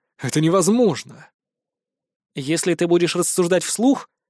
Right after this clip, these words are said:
посвящая меня в детали, всем будет легче», предложил я, проигнорировав предыдущую реплику. «Что такое полигон и какие критерии его формирования? Кстати, давай пересядем ближе к проходу.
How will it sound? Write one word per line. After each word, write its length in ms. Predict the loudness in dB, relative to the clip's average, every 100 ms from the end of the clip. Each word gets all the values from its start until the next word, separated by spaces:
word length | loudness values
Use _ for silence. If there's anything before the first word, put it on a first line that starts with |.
| -4
посвящая 640 | 0 0 0 2 2 0
меня 240 | -2 -4
в 40 | -2
детали, 340 | 0 2 2
всем 360 | 0 0 2 4
будет 240 | 4 4
легче», 360 | 2 0 0 -4 _ _ _ _ -2
предложил 460 | 0 2 0 0
я, 220 | -2 0 0
проигнорировав 760 | 0 0 0 0 2 2 0
предыдущую 680 | -2 -4 -2 -4 -6 -6 -4
реплику. 500 | -6 -8 -14 -16 -20 _ _ _ _ _ _ _
«Что 240 | -6 -2
такое 320 | 0 4 4 4
полигон 440 | 4 4 4 2
и 40 |
какие 360 | 0 0 0 0
критерии 540 | 0 -2 0 0 0
его 200 | 0 0
формирования? 680 | 0 2 2 0 0 -4 -12 -20 _ _ _ _ _ -10
Кстати, 540 | -4 -2 0 -2 -4
давай 240 | 0 0
пересядем 480 | 2 0 0 0 -2
ближе 240 | -2 -2 -4
к 80 |
проходу. 440 | -6 -4 -4 -6